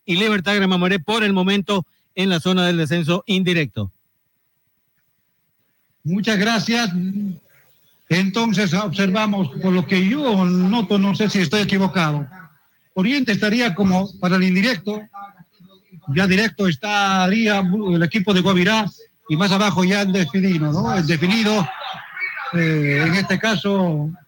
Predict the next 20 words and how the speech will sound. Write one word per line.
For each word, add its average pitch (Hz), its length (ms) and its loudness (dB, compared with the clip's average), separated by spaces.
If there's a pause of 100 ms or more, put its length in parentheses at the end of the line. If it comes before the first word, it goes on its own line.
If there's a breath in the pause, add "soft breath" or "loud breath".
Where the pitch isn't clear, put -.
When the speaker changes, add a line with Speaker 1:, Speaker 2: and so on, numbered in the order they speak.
(180)
Speaker 2:
Palmaflor. 180 480 0 (1080)
Speaker 1:
Correcto, 165 400 -2
correcto. 165 400 0
Palmaflor 180 540 0
es 208 100 2
el 190 100 2
equipo 180 340 0
que 160 140 -2
ya 190 200 0
está 185 200 0
descendido, 160 580 0
¿no? 175 300 2
A 147 80 0
Palmaflor 156 380 0
le 180 100 2
resta 190 240 0
tan 160 180 -2
solo 196 240 2
un 185 120 2
encuentro 202 580 0